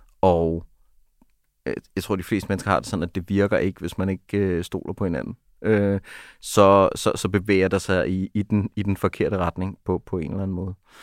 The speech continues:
Med gaslighting kan man lave en situation, hvor det virker som om, at, øh, den ene er afhængig af den anden, samtidig med, at, øh, at gaslighteren laver verden, eller stille og roligt konstruerer verden, sådan som, som, som vedkommende,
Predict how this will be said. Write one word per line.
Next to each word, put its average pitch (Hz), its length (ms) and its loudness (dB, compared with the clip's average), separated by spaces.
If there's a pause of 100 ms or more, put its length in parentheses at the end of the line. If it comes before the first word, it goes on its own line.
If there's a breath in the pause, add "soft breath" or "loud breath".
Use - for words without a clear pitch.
(160 loud breath)
Med 98 120 -2
gaslighting 98 600 2
kan 98 160 0
man 87 340 -2 (100)
lave 92 360 0
en 95 60 -2
situation, 92 540 -6
hvor 87 160 -4
det 92 200 -8
virker 95 280 -2
som 92 200 -6
om, 85 220 -4
at, - 280 -8
øh, 85 300 -4 (100)
den 92 100 -2
ene 90 300 -2
er 90 220 -2 (460 loud breath)
afhængig 90 480 0 (180)
af 90 160 0
den 78 120 -4
anden, 87 320 -2
samtidig 87 460 -6
med, 85 240 -4
at, - 140 -8
øh, 85 80 -4 (300 loud breath)
at 90 120 -10
gaslighteren 85 680 -2 (340 loud breath)
laver 87 640 0 (220)
verden, 85 460 -2
eller 82 160 -4
stille 90 260 -2
og 90 80 0
roligt 92 220 -4
konstruerer 90 380 -4
verden, 85 300 -4
sådan - 200 -10
som, 92 220 -10
som, 85 240 -8
som 90 160 -6
vedkommende, 87 400 -8